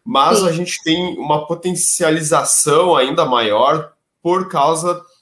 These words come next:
Speaker 1: de não haver um treinamento da comunicação especificamente sobre grupos de WhatsApp, né?
Speaker 2: Uhum.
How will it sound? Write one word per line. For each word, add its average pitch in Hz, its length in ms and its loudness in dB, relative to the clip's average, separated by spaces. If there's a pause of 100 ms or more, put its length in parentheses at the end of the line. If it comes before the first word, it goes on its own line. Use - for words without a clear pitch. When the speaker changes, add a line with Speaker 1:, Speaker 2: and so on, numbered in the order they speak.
(140)
Speaker 1:
de 139 120 -14
não 156 180 2
haver 160 220 -2
um 170 80 -6
treinamento 156 840 -6
da 143 140 -2
comunicação 196 1120 -4 (180)
especificamente 185 960 -4
sobre 156 240 -6
grupos 151 380 -8
de 151 80 -10
WhatsApp, 110 580 -2 (180)
né? 92 260 -8 (240)
Speaker 2:
Uhum. 202 140 -8